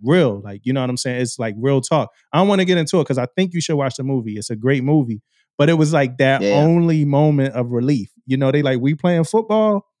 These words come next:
Speaker 1: We know they
Speaker 2: <laughs>
Speaker 1: gonna destroy us after this," right? And it ain't even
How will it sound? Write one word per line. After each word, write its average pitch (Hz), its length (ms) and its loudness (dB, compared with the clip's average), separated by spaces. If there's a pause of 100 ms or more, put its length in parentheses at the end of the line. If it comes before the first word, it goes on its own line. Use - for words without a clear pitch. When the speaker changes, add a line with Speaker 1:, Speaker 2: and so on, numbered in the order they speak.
(180)
Speaker 1:
We 165 220 2
know 175 260 2
they 170 160 2
Speaker 2:
<laughs> - 0 -
Speaker 1:
gonna 135 380 0
destroy 165 580 0
us 156 160 -2
after 139 300 -4
this," 110 240 -8
right? 123 160 -4
And 123 100 0
it 139 120 2
ain't 151 200 0
even 131 280 -2